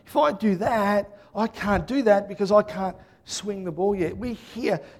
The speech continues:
Jesus teaching us, showing us how to do something that's better for us. And we just go, "Thank you, amen."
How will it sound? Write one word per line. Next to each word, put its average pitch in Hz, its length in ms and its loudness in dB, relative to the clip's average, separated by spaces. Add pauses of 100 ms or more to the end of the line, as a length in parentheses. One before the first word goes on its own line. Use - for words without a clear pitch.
Jesus 202 400 -2
teaching 214 560 -8
us, 151 180 -6
showing 220 520 0
us 113 500 -6 (960)
how 202 240 0
to 202 100 0
do 180 240 0
something 175 360 -6
that's 135 160 -6
better 185 340 0
for 175 220 -10
us. 156 560 -8 (960)
And 165 100 -8
we 175 120 6
just 185 200 0
go, 175 200 0
"Thank 196 360 -8
you, 175 120 2
amen." 156 480 -4